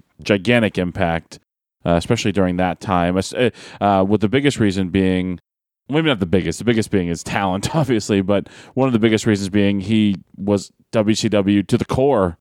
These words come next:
uh, had always been W C W. So had Sting jumped ship at that point, it would have been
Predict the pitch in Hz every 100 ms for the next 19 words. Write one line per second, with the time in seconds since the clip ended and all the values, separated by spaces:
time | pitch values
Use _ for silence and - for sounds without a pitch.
0 | _ - 95 92 104 98 117 113 110 107
1 | 107 104 - 101 110 101 95 - 98 95
2 | 98 - - 135 147 113 92 117 120 -
3 | - 127 - 98 - 104 - 151 156 175
4 | - _ _ _ _ _ - 127 120 104
5 | 98 98 92 87 80 -